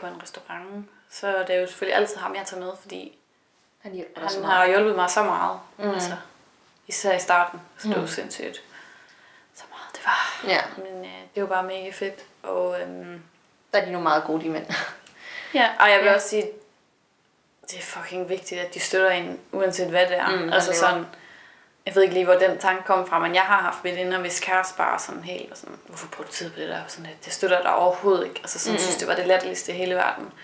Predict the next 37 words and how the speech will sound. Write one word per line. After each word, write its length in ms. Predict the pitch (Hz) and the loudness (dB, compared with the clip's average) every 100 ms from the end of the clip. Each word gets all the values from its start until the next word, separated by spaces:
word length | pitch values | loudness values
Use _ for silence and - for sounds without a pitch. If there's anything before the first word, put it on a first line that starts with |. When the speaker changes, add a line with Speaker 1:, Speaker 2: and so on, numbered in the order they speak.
| - - - | -20 -20 -4
Speaker 1:
Og 100 | - | 4
der 60 | 196 | 6
er 40 | |
jeg 100 | 170 | 6
bare 140 | 170 175 | 6 2
sådan, 240 | 185 175 | 0 -4
jeg 80 | 170 | -4
kan 100 | 180 | -4
slet 180 | 185 180 | -2 0
ikke 180 | 180 - - _ _ _ _ _ _ | -2 -6 -20 _ _ _ _ _ _
forholde 360 | - 185 214 233 | -4 2 4 4
mig, 80 | - | 2
eller 160 | 185 190 | 2 2
sådan, 220 | 208 190 185 | 0 -2 -2
Speaker 2:
Mm-mm. 240 | 202 165 165 - - - _ - | -2 -2 -6 -10 -20 -20 _ -6
Speaker 1:
hvorfor 240 | 208 214 | -2 0
gider 220 | 262 254 | 6 6
man 140 | 190 175 | 6 2
være 120 | 175 | 4
sammen 240 | 220 208 | 6 4
med 80 | 185 | 2
en 60 | 185 | -2
fyr, 260 | 233 202 - | 2 4 6
uanset 380 | 269 247 240 | 4 6 4
om 140 | 185 180 | 4 2
det 120 | 185 | 6
bare 200 | 185 190 | 8 8
er 40 | |
sådan 140 | 190 196 | 6 -2
noget, 140 | 190 | -6
de 60 | - | -6
synes 280 | - 208 - | -6 -4 -2
er 80 | |
latterligt, 580 | 180 185 208 185 180 - | 4 6 6 2 0 -2
som 200 | - 180 | 0 0
en 140 | 175 165 | -4 -2
blog. 180 | 185 | 0